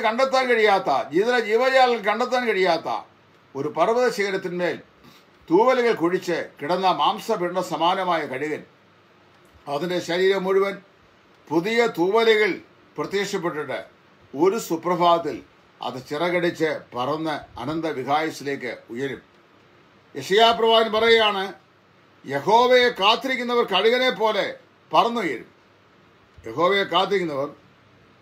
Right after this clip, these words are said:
ശക്തിയെ പുതുക്കും, അവർ കഴുകന്മാരെ പോലെ ചിറകടിച്ച് പറന്ന് ഉയരും. അവിടെ യെശയ്യാ പ്രവാചകൻ പറയുന്ന ഈ അനാലജി, ഇപ്പം ഞാൻ പറഞ്ഞ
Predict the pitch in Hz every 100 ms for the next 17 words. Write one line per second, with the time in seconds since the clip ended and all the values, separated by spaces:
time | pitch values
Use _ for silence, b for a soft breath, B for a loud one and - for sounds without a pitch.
0 | - - - 254 269 175 175 151 127 110
1 | 92 _ _ _ - 135 139 147 190 208
2 | 202 202 196 196 202 180 131 - 151 170
3 | 196 180 160 156 139 - - 131 139 151
4 | 143 - 113 107 90 - _ _ _ _
5 | _ _ - 156 190 196 - 226 240 226
6 | 233 226 226 208 214 226 220 208 185 185
7 | 175 202 233 240 208 170 151 147 - 220
8 | 214 196 170 175